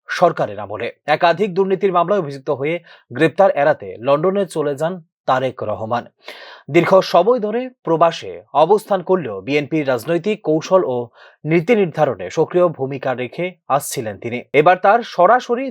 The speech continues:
দেশে ফেরা বিএনপির নির্বাচনী প্রস্তুতিকে নতুন গতি দিল বলেই মনে করছেন রাজনৈতিক বিশ্লেষকরা। আগামী বছরের বারোই ফেব্রুয়ারি অনুষ্ঠিত হতে যাওয়া সাধারণ নির্বাচনের প্রেক্ষাপটে তারেক রহমানের এই প্রত্যাবর্তন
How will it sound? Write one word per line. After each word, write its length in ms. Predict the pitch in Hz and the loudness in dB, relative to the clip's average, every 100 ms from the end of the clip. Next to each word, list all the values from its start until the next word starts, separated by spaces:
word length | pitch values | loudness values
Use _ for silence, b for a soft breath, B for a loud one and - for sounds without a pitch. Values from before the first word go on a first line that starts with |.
| 147 | -6
দেশে 220 | 156 - 160 | -6 -6 -4
ফেরা 200 | 160 180 | 0 0
বিএনপির 480 | 151 127 123 127 139 110 | 0 -6 -8 -8 -10 -6
নির্বাচনী 520 | 123 123 185 180 175 165 | -4 2 2 2 -6 -6
প্রস্তুতিকে 640 | 156 156 - 165 113 117 - - 151 | -6 -6 -6 -8 -6 -6 -6 -4 -2
নতুন 220 | 160 233 196 | 2 0 0
গতি 240 | 139 147 135 | -2 -4 -6
দিল 100 | 131 123 | -4 -2
বলেই 200 | 147 165 | -2 -2
মনে 140 | 131 131 | -4 -6
করছেন 340 | 156 160 180 190 _ b b - | -10 -6 -6 -6 _ b b 0
রাজনৈতিক 500 | 135 117 170 165 156 - - | 0 0 -2 -2 -6 -8 -12
বিশ্লেষকরা। 540 | 113 - 110 113 123 120 - B B 135 | -12 -10 -8 -8 -4 -4 -6 B B 2
আগামী 240 | 151 208 208 | 4 2 4
বছরের 340 | 170 170 226 226 | 2 2 2 4
বারোই 220 | 147 151 156 | 4 2 -4
ফেব্রুয়ারি 360 | 143 151 151 101 | -6 -4 -6 -6
অনুষ্ঠিত 320 | 127 135 151 143 | -10 -8 -4 -4
হতে 260 | 123 135 165 | -2 -4 0
যাওয়া 180 | 175 180 | 0 0
সাধারণ 360 | 160 143 147 147 | -2 -6 -6 -6
নির্বাচনের 500 | 120 131 135 139 165 160 b b | -4 -4 -2 -4 -4 -6 b b
প্রেক্ষাপটে 580 | 165 165 190 165 107 98 82 156 | 0 2 2 2 0 -12 -4 0
তারেক 240 | 156 175 165 | 2 2 0
রহমানের 500 | 139 160 156 180 185 _ b b b | 0 2 0 0 -2 _ b b b
এই 160 | 165 233 | 4 4
প্রত্যাবর্তন 640 | - 190 - 123 113 - | 4 0 2 -2 -4 -6